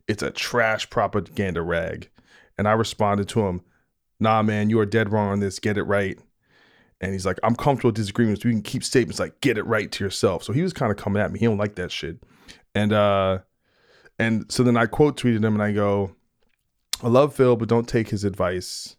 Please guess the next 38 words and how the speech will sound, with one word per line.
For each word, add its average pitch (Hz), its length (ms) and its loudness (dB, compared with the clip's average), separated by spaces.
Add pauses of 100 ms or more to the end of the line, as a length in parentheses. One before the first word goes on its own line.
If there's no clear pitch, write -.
The - 60 -4
only 156 160 4
thing 147 200 0
worse 113 240 4
than 92 240 -4
an - 60 -14
imperfect 117 540 0
journalistic 95 520 -4
apparatus 90 560 -6
is 98 80 -12
the - 180 -10
absence, 101 460 -6 (100)
absence 120 460 -2
of - 120 -10 (140)
any 147 240 0
journalistic 90 640 -6
apparatus. 87 680 -8 (300)
These 135 240 2
organizations 104 640 0
need 104 160 0
our 107 140 2
support 95 540 -4 (220)
to - 80 -10
invest 113 360 0
in 131 80 2
the 113 60 2
ability 95 500 -4 (220)
to - 100 -12
make 101 260 -4
their 92 220 -4 (140)
best 139 340 2
effort 107 380 -4
to - 100 -10
investigate 92 480 -6
what 92 140 -6
is 90 160 -10
actually 95 340 -6
happening." 92 460 -8